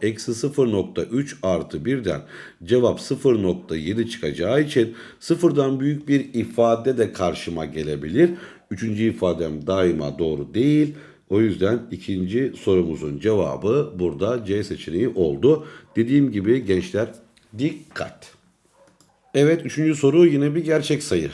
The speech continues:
demiş. E, sıfırdan küçük negatif olduğunu biliyorum. Sıfırdan büyük pozitif olduğunu biliyorum. Tamamdır.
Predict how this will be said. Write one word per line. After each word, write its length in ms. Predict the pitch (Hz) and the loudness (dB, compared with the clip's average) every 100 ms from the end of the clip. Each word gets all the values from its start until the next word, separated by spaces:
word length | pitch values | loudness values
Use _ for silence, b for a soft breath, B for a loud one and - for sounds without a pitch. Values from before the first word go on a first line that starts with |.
| - | -4
demiş. 480 | 87 95 170 170 - | 0 2 2 0 -4
E, 420 | - 104 104 101 107 101 | -2 0 2 2 0 -2
sıfırdan 520 | - 170 147 139 143 | -2 0 2 4 2
küçük 360 | 139 107 147 135 | 0 -2 -2 2
negatif 360 | 113 107 - | 2 2 0
olduğunu 400 | 95 87 85 82 | 2 2 2 -2
biliyorum. 340 | 82 85 120 156 | 0 0 2 0
Sıfırdan 560 | 147 123 120 107 90 | -2 2 4 4 4
büyük 220 | 127 175 | 2 0
pozitif 380 | 139 120 - 90 | 2 2 0 -4
olduğunu 360 | 87 76 80 78 | -2 -2 -4 -6
biliyorum. 400 | 82 113 185 185 | -4 -2 -2 0
Tamamdır. 520 | 180 95 80 98 180 | 0 0 -2 -2 -2